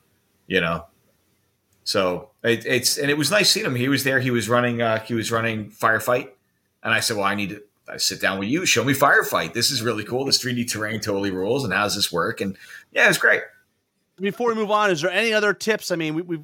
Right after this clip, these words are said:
Speaker 2: we've shared a few important ones. Is there anything else anybody can think of that, um,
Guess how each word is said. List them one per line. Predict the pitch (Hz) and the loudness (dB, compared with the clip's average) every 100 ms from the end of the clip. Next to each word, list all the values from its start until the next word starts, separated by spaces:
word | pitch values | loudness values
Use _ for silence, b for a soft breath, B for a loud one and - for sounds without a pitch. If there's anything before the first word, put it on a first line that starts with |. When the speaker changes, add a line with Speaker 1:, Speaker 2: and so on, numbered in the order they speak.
| - | -8
Speaker 2:
we've | 170 - | -6 2
shared | 208 147 | 2 2
a | |
few | - 180 139 147 b b _ | 0 0 2 0 b b _
important | 147 127 - 196 185 143 | -2 -2 2 0 0 -2
ones. | 120 120 123 | 0 2 0
Is | 117 | 0
there | 185 | 0
anything | 208 185 | 2 4
else | 180 190 - | 4 2 -4
anybody | 175 170 180 160 | -4 0 2 0
can | 151 | 0
think | 180 185 | -2 0
of | 160 | 0
that, | 127 107 _ _ _ _ - _ | -2 -4 _ _ _ _ -20 _
um, | 107 95 90 90 | -4 -2 -2 -6